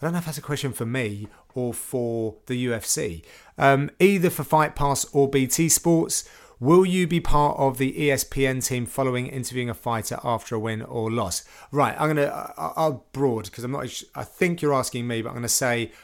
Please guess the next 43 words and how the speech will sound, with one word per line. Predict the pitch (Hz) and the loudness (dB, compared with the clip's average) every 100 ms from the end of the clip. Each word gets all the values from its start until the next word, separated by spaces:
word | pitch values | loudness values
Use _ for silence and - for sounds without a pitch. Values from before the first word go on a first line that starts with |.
| - | -10
I | - | -6
believe | 127 151 185 180 | 0 2 2 2
there's | 160 120 | 0 2
a | |
similar | - 156 143 139 135 | 2 2 2 0 0
amount | 135 127 | 0 -2
of | - | -6
shows | - 127 120 | -4 -2 -2
this | 113 - | -4 -4
year, | 123 120 120 _ _ - _ | -2 -2 -2 _ _ -20 _
uh, | 127 123 - | -2 -2 0
under | 131 120 | -2 -4
the | 117 120 135 | -6 -6 -2
E | 127 | -2
S | 110 - | -2 -6
P | 123 120 | -4 -4
N | 113 | -4
banner. | 101 113 117 120 - - | -4 -4 -4 -6 -10 -16
I | |
believe | 101 131 139 123 | -6 0 0 0
it's | - | 0
similar. | - 127 123 131 - - - - - | 0 0 -2 -4 -6 -20 -20 -20 -6
Um, | 131 131 127 127 131 131 - _ _ 156 | 0 2 2 -2 -4 -6 -12 _ _ 2
am | 165 | 4
I | 175 175 | 4 4
gonna | 175 | 4
be | |
doing | 170 165 | 4 4
anything | 160 147 156 | 2 0 2
more | 156 151 | 2 2
for | 123 | -2
Fight | - 143 - | 0 0 2
Pass | 139 143 - | 6 6 4
or | 139 135 | 2 2
B | 143 139 | 2 2
T | 147 139 | 0 0
Sport? | - 156 156 - - - - - _ - | 2 4 2 0 -14 -20 -20 -20 _ 4
I | 165 202 | 4 6
have, | 170 165 156 147 - - _ - | 4 4 2 0 -4 -14 _ -2
um, | 135 127 127 127 - | 0 2 0 -6 -4
a | 135 | -2
really | 131 156 147 | 2 2 2
good | 131 147 139 | 4 6 6